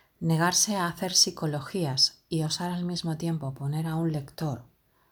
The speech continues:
a un cierto lector, es verdad, en contacto con un mundo personal, con una vivencia y una meditación personales, ese lector carecerá de todo puente,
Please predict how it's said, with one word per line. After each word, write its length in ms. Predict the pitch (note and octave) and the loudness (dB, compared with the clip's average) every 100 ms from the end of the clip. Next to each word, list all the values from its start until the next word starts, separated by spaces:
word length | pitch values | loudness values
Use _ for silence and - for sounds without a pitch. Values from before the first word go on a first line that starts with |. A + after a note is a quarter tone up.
| _ | _
a 120 | D3+ | 2
un 120 | D3+ D#3+ | 4 2
cierto 320 | D#3+ D#3+ C#3 | 0 -4 -4
lector, 460 | B2+ A#2+ B2+ A#2+ - | -6 -4 -6 -6 -4
es 200 | D#3 D3+ | -2 0
verdad, 360 | C3+ C#3 B2 - _ _ _ - - - - | -2 -6 -10 -12 _ _ _ -20 -20 -20 -10
en 140 | - D3+ | -2 0
contacto 640 | C#3 C3+ E3 E3 C#3+ B2 | 2 0 -2 -2 -2 -4
con 200 | B2 D3+ | 0 2
un 120 | E3 | 4
mundo 340 | E3+ E3+ D#3+ D3+ | 4 4 2 -2
personal, 720 | C3+ - B2+ C3 D3+ B2 A#2+ - _ _ | -2 0 0 0 0 -2 -4 -12 _ _
con 200 | - D3+ | -2 2
una 220 | D#3+ F3 | 2 2
vivencia 600 | E3+ D3+ D3 D3 - C#3 - | 0 0 -2 -4 -6 -6 -2
y 120 | D#3 | 0
una 180 | D#3+ D#3+ | 0 0
meditación 640 | D3+ C#3 C#3 C#3 C3+ C#3 | -2 -4 -6 -4 -2 -2
personales, 880 | - - - C3+ D3+ D#3+ E3+ - - _ _ - - - - - - | -2 -4 -2 0 0 -2 -4 -10 -14 _ _ -20 -20 -20 -20 -20 -12
ese 280 | - - G#3+ | 2 4 4
lector 420 | F3 C#3+ - F3+ | 2 -2 -2 -4
carecerá 540 | F3 D#3+ C#3 - C#3 D#3 | -2 -4 -4 -4 -2 -2
de 100 | D#3+ | -2
todo 360 | C#3+ D#3 E3 | -2 -2 -2
puente, 520 | E3+ D3+ D3+ C#3 C3+ | -2 -2 -2 -4 -10